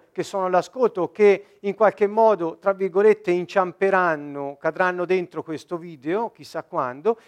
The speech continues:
ecco, andate a vedervi tutta la serie completa, compresa anche la sessione della volta scorsa, perché scoprirete che passo passo il Signore, eh, vi guida alla, ehm, alla riscoperta di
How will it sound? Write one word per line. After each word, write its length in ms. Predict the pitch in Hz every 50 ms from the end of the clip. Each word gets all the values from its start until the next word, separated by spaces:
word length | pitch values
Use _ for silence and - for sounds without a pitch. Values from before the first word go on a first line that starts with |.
| _ _ _ _
ecco, 260 | - 190 180 - -
andate 300 | - 202 202 254 - -
a 40 | 226
vedervi 440 | 202 208 202 170 180 175 160 156 165
tutta 300 | - 202 180 _ - 170
la 80 | 165 160
serie 400 | - - 156 143 139 131 127 -
completa, 720 | - 139 123 113 _ - 139 131 120 107 - - 120 123
compresa 680 | _ - 180 170 _ - 180 175 175 170 - - 175
anche 280 | 151 151 156 151 - 156
la 120 | 143 151
sessione 460 | 143 - 180 160 - - - 156 147
della 160 | 131 135 135 127
volta 340 | 123 131 123 120 - 131
scorsa, 460 | 113 - _ 135 127 123 _ - - - _ _ _ _ _ _ _
perché 640 | - 214 214 208 214 - 262 247 214 185 190 214 -
scoprirete 1000 | - - - 214 202 202 - 233 233 226 254 233 196 175 - - 135 131 143 -
che 200 | - - 214 185
passo 420 | - - 240 208 - - - 247 226
passo 380 | - 214 185 175 - - - 180
il 80 | 165
Signore, 440 | - - 214 208 196 185 180 170 170 _ _ _ _ _
eh, 320 | - - 170 170 175 - -
vi 260 | 151 156 220 220 208
guida 580 | 170 190 220 214 185 170 139 165 170 196 208 -
alla, 540 | - 202 202 202 196 196 190 185 175 170 - _ _ _ _ -
ehm, 720 | 175 170 170 170 175 175 170 165 170 180 151 - - - - - - - - - _ _ _ _ _ _ -
alla 440 | - 127 - 160 180 170 165 156 185 -
riscoperta 1040 | 180 226 269 - - - 233 - - 196 175 147 135 - _ - 185 202 226 247 233
di 200 | 202 175 190 185